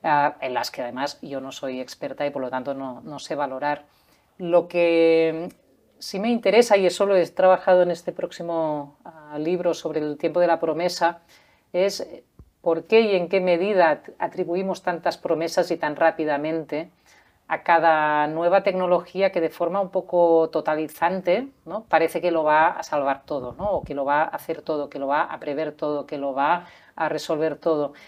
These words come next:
Eso es un imaginario también muy ancestral en nuestras maneras de entender cómo relacionarnos con lo que no sabemos, ¿no? Desde que, pues, desde el I Ching, ¿no? Que con, mm,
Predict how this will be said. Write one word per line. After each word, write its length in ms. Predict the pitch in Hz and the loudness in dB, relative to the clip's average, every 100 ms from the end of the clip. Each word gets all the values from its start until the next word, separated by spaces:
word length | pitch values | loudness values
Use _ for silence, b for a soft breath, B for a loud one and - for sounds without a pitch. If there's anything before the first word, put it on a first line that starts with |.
| B | B
Eso 140 | - 240 | -4 -4
es 100 | 233 | -2
un 100 | 175 | -2
imaginario 840 | 160 - 160 151 156 175 208 214 - | -2 -6 -8 -4 -2 4 4 2 -4
también 540 | 127 143 165 175 135 B B B B B | -10 -2 -2 -2 -4 B B B B B
muy 160 | 147 160 | -6 -4
ancestral 640 | 180 - 143 - 165 226 | -4 -4 -8 2 6 6
en 140 | 156 147 | 4 -2
nuestras 800 | 139 - 151 135 131 127 131 131 | -8 -8 -4 -2 -2 -4 -8 -8
maneras 460 | 143 147 160 151 | -8 0 2 2
de 60 | 160 | 0
entender 720 | 143 147 139 147 147 156 170 B B B B - | -6 -8 -8 -6 -6 -8 -14 B B B B -4
cómo 220 | 180 170 | -2 0
relacionarnos 640 | 175 170 156 160 160 180 - | 2 2 0 -2 -4 -6 -8
con 160 | 160 | -10
lo 80 | 147 | -8
que 80 | 143 | -8
no 120 | 139 | -12
sabemos, 540 | - 143 247 165 127 | -6 -2 0 -2 -8
¿no? 120 | 151 185 | -8 -6
Desde 300 | 135 139 131 | -6 -8 -8
que, 260 | 139 131 B B B B _ - | -8 -8 B B B B _ -20
pues, 160 | 123 127 - - _ 143 | -18 -18 -20 -20 _ -12
desde 260 | 135 135 | -10 -6
el 80 | 135 | -6
I 100 | 139 | -6
Ching, 340 | - 196 277 - 151 | 0 2 2 -2 -10
¿no? 260 | 180 - - | -10 -10 -6
Que 140 | 139 | -4
con, 520 | 147 143 143 143 - _ _ | -4 -8 -10 -16 -18 _ _
mm, 800 | 160 151 143 151 139 143 139 | -14 -14 -14 -14 -12 -14 -14